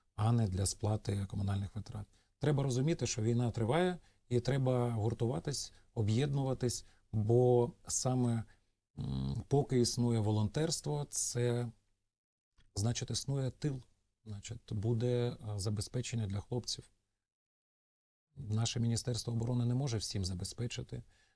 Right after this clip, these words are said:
не може іноді дуже швидко реагувати, тому для цього існуємо ми.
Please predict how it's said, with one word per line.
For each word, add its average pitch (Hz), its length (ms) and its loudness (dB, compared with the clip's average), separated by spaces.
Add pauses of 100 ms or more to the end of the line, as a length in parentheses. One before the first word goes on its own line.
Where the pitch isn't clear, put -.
(140)
не 107 120 4
може 110 380 2
іноді 104 280 2
дуже 95 200 0
швидко - 360 -4
реагувати, 101 580 -2 (300)
тому 117 240 2
для 110 140 0
цього 120 300 -4
існуємо 117 380 -4
ми. 120 180 -2